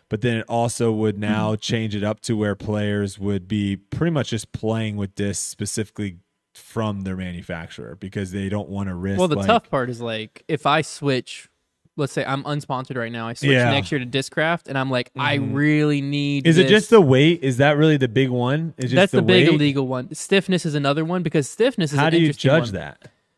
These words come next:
Speaker 3: Uh, there's, uh, I forget, there's a flexibility test that when X amount of weight is pushed down on a disc, it has to flex a
Speaker 1: Can
Speaker 3: certain
Speaker 1: you
Speaker 3: amount.
Speaker 1: ju-, can, is there an easy way of you testing that yourself?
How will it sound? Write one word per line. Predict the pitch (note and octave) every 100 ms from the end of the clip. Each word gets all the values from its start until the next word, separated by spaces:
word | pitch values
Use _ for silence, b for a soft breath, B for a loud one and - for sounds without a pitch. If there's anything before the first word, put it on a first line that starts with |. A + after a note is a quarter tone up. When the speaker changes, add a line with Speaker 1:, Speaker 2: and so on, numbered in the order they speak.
| _ -
Speaker 3:
Uh, | D3+ C#3
there's, | C3+ E3+ D#3+ D3
uh, | D#3 C#3+ C3+ -
I | -
forget, | F3 G3
there's | E3
a | D3
flexibility | G3 F#3+ D#3+ D3+ D3 C3
test | - C#3
that | -
when | D3 C#3+ C#3+
X | D3+ E3+
amount | D3+ C#3+
of | C3+ C#3+
weight | C#3+ D3
is | C#3 -
pushed | - D3 -
down | C#3 C3+ C3+
on | C3
a |
disc, | B2+ C3+ -
it |
has | - C3
to | -
flex | - C3+ C3
a | -
Speaker 1:
Can |
Speaker 3:
certain | C3 C3+
Speaker 1:
you | C#3+
Speaker 3:
amount. | A#2+ C#3
Speaker 1:
ju-, | A#2+
can, | B2 B2+
is | B2 B2
there | C3
an | B2
easy | C#3+ D3+
way | C#3+ C#3
of | G#2+
you | G#2 B2
testing | B2 A#2+ A2 A2
that | G#2 E2+
yourself? | F#2 - E2 - _